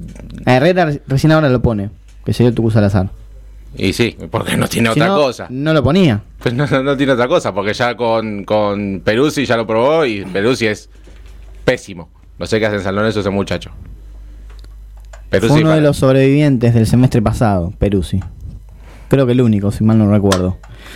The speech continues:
Speaker 2: Qué mal que estábamos el semestre pasado.
Speaker 1: Pero,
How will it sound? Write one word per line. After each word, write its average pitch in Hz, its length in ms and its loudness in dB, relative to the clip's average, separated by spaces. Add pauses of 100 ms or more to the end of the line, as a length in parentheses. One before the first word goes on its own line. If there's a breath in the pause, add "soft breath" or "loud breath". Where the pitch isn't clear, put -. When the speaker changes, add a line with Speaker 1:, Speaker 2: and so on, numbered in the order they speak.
(200 loud breath)
Speaker 2:
Qué 135 120 0
mal 135 160 -2
que 123 60 -8
estábamos 110 420 -6
el - 60 -12
semestre 180 460 -4
pasado. - 520 -4 (220)
Speaker 1:
Pero, 131 500 2